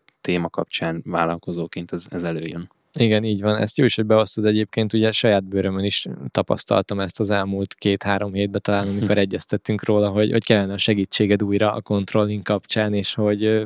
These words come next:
Speaker 2: próbáljunk meg összerakni valamilyen tervező felületet, ahol aztán láthatom előre azt, hogy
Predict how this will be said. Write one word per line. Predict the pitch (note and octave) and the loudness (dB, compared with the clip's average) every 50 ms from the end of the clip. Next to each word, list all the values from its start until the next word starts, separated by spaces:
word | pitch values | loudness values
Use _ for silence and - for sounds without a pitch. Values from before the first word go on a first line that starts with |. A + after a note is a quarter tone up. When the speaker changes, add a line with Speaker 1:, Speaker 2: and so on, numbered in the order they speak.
| - _ _ D3 _ | -6 _ _ -16 _
Speaker 2:
próbáljunk | - B2 A2 G2+ G2+ G2+ G2 | -2 0 2 2 2 0 0
meg | G#2 G2+ | -2 -4
összerakni | G2+ F#2+ - - A2+ G#2+ F#2+ F#2+ A2 | -4 -4 -2 -2 -2 -2 -2 -4 -4
valamilyen | G#2 G2+ G#2 G2+ G2 G2 G2+ G2+ G2+ G#2 F2+ | 0 0 0 0 0 0 -2 -2 -4 -4 -2
tervező | - G2+ F#2+ F#2 F#2 G2 F#2 G2 G#2 G2+ G#2 - - - - - - - - - | 0 0 0 2 0 -2 0 2 0 0 0 -2 -6 -12 -12 -12 -14 -16 -18 -14
felületet, | - - A#2 G#2+ G#2 G#2 G#2 G2+ - G#2+ G#2 - - | -2 2 4 6 6 6 2 0 0 -4 -4 0 0
ahol | G2+ G2+ G#2 | 0 0 0
aztán | G#2 F#2 - - G#2+ G#2 | -2 -2 -2 -2 0 2
láthatom | G2+ G2 F#2+ - - G2 - G2 G2 | 2 2 0 -2 -6 -6 -4 -2 -2
előre | G2 G2 G2 G2 G2 G#2 G#2 G2+ | -2 -2 -2 -4 -2 -2 0 0
azt, | G2 E2+ - - | 0 -2 -4 -4
hogy | - G#2 G#2 G2+ G2+ | 0 2 2 2 2